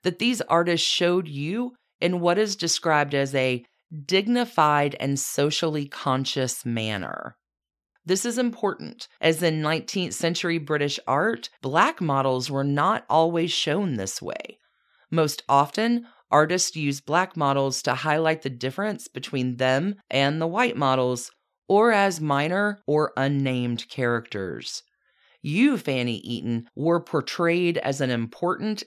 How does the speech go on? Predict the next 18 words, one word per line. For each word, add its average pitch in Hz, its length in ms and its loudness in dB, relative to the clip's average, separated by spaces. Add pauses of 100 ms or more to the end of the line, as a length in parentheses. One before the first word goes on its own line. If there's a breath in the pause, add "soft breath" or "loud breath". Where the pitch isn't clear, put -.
(140)
if 226 300 0
not 196 260 -2
the 214 160 -4
primary 196 680 -2
figure 120 480 -4 (120)
in 175 240 4
the 156 60 0
paintings 135 580 2
you 123 100 0
were 123 120 0
depicted. 117 640 -6 (800)
You 147 120 -2
were 131 100 2
painted 170 400 -2
as 123 240 -2
dignified, 160 840 2
well-dressed, 139 1000 0
and 147 200 0